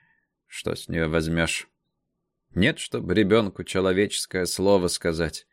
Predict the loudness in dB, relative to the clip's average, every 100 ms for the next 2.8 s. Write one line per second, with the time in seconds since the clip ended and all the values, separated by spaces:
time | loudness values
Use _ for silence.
0 | _ _ _ _ _ _ 2 4 4 2
1 | -8 -4 -2 0 0 -2 -2 -4 -6 -6
2 | -4 -4 -4 -6 -6 -10 -14